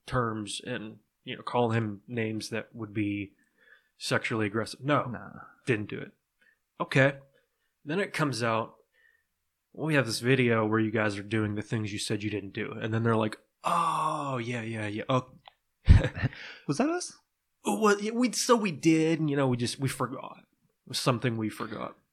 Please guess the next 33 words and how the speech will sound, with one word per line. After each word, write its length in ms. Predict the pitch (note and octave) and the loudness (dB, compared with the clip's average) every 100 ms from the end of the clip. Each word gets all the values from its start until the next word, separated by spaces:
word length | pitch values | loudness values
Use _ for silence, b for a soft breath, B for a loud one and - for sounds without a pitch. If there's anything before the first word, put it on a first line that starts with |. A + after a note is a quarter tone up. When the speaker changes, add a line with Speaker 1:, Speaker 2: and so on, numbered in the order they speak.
| - | 0
Speaker 2:
And 220 | G#3 F#3+ _ | 0 0 _
that's 240 | D#3+ E3 - | 4 4 2
fair. 300 | F#2 F#2 F#2 | -2 2 2
I 100 | G#2 | 2
mean, 260 | A2 A#2 | 2 4
when 120 | B2+ C#3+ | 4 4
you 140 | D#3+ | 4
routinely 1400 | C3 B2+ - - - F#2+ G2+ G2 G#2 G#2 G2+ G#2+ G#2+ - - | 4 2 0 -8 -4 2 6 6 6 4 4 4 2 -2 -6
just 360 | G#2 F2+ - | -4 -4 -6
antagonize 800 | G2+ F2 E2+ - E2+ F#2 F#2 F#2 | -6 -6 -8 -8 -6 -4 -2 -2
somebody 520 | - G2 F#2 F2+ F#2 | -2 -4 -2 -2 -2
and 140 | F#2 F2 | -4 -6
just 260 | F2+ - _ | -10 -12 _
use 400 | G#2+ G2 F2+ - _ _ _ | -10 -8 -8 -12 _ _ _
slurs 800 | - - G2 F#2+ F#2+ F#2 F2+ - | -6 -4 -2 0 2 2 0 0
over 300 | G#2+ G2+ G2 | 0 0 2
and 80 | F#2 | 2
over 180 | F2+ F2+ | 2 0
and 160 | E2+ E2 | 0 -2
over, 220 | F2+ - - _ - _ _ _ _ _ - | -4 -6 -10 _ -20 _ _ _ _ _ 0
it 80 | |
all 320 | A2+ G#2+ - _ | 2 2 -2 _
slips 300 | - F#2+ - | -6 -6 -6
your 120 | D#2 | -10
mind. 200 | C#2+ C#2 | -10 0
Speaker 1:
You 40 | - | 0
Speaker 2:
And 80 | - | 4
Speaker 1:
can't 160 | F3+ | 2
keep 200 | - C#3 - | 2 0 2
track 340 | C#3+ G#2+ G2+ | 0 0 -4
of 140 | G2+ | -8
it 100 | G2+ | -6
all. 440 | G2+ G#2 A#2+ C#3 | -4 -4 -6 -10